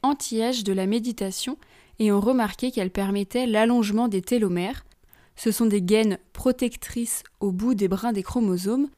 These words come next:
qui normalement se raccourcissent avec le temps et provoquent tous les problèmes liés à l'âge. La méditation aiderait à réguler le sommeil et le rythme chronobiologique puisqu'il augmenterait la mélatonine,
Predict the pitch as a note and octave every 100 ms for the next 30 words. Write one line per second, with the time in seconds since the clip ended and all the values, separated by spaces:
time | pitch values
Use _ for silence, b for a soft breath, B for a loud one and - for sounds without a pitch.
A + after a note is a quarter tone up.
0 | - - G3+ G3+ G#3+ G#3 G#3 B3+ - G3+
1 | A3 A3+ A3 - C4 G#3 F#3+ F3+ - E3+
2 | - G3+ C4+ b b b b G#3 G3 G3+
3 | F#3+ G#3+ A#3 - - A3 G#3+ - F#3+ F#3
4 | G#3 G#3+ F#3+ G#3 G#3 F3 D#3+ E3 - -
5 | _ _ _ _ _ _ _ _ _ _
6 | _ _ _ _ G#3+ G#3+ A#3 - C4 B3+
7 | D4 - - B3 A#3 B3 C4 - G3+ A#3
8 | A3 A#3+ C4 A3+ G3+ B3 A3 G3+ D#4 F#4+
9 | A3 G#3 A3 C#4+ G#3+ G3 - D4 C#4 B3+
10 | G#3 G3 F#3+ G#3 D#4 - - G3 - F#3+
11 | A#3 A3+ A3 - A3 G#3 - - F3+ G3
12 | A3 G#3 F3 E3+ G3+